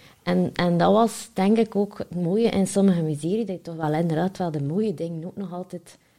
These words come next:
moe-, moest zien. En dan, dat we er nu nog altijd ook wel kunnen mee lachen van,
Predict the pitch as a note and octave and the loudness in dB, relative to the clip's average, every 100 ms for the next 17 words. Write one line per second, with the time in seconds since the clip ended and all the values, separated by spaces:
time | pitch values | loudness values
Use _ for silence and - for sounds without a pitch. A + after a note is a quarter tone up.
0 | _ _ _ _ _ _ E3+ D#3+ D3 D3 | _ _ _ _ _ _ -10 -10 -8 -10
1 | C#3+ - G#3 A3+ A3+ _ _ - E3 D#3+ | -12 -8 -4 -4 -6 _ _ -12 -10 -10
2 | D#3 D#3 D3 D3+ C3+ C3+ D#3 G3 D3+ E3+ | -12 -14 -12 -10 -10 -8 -4 -4 -6 -10
3 | F3 D#3 - D3 C3+ D#3 D3+ C3+ C3 E3+ | -12 -14 -14 -18 -14 -10 -8 -8 -10 -10
4 | A3 F#3+ F3+ | -10 -6 -8